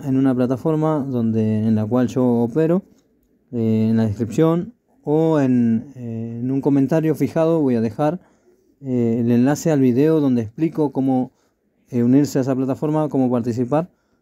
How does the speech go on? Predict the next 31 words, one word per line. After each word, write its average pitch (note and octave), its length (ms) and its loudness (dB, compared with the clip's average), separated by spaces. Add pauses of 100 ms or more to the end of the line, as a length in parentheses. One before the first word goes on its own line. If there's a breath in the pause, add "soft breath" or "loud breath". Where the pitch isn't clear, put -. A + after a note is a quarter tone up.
(160)
Así A2 280 -10
que A#2+ 120 2
les A2+ 220 0
recomiendo A#2 440 2
que B2 60 2
vayan B2 280 0
a B2 40 2
ver C3 140 0
ahí C#3+ 320 0 (100)
y A#2 560 -6
pueden B2 200 -4
tener C#3 220 0
la, B2+ 280 0
la B2+ 160 -2
posibilidad D3+ 500 0
o D#3 180 2
la, C3 220 -4
la C3+ 120 -4
oportunidad C#3+ 420 -4
de D#3 80 0
ganar D3 300 0 (480 soft breath)
esta B2+ 180 -2
cantidad B2+ 400 2 (160)
o C3+ 140 -2
más C3+ 420 0 (1160)
de, A2+ 360 0
de A#2 140 0
dinero, A2+ 400 2
¿no? D3 180 -2 (840)
Eh, A#2 520 0
bueno, D#3 280 -2